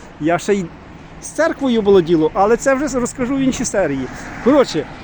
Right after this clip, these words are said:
я зробив все, як ворожка сказала. Як ви бачите, квартира осталася досі моя.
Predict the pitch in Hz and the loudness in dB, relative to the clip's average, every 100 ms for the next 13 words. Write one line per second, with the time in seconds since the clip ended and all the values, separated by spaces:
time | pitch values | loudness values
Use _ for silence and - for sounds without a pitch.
0 | 185 277 240 247 254 202 247 220 226 220 | 0 0 2 0 0 0 2 2 2 0
1 | - 202 - 208 277 269 247 - - - | 0 -6 -4 0 2 4 2 0 -10 -18
2 | - 190 208 190 175 262 269 240 269 202 | 0 2 2 0 2 0 0 -2 0 0
3 | - - - - - - - 165 165 233 | -2 -12 -18 -20 -20 -20 -14 -8 -6 -2
4 | 233 220 190 - 214 196 170 180 147 - | 0 0 -2 -2 0 0 0 -2 -2 -6
5 | 151 196 180 175 151 165 180 247 247 | -6 -4 -2 -2 0 2 2 0 -2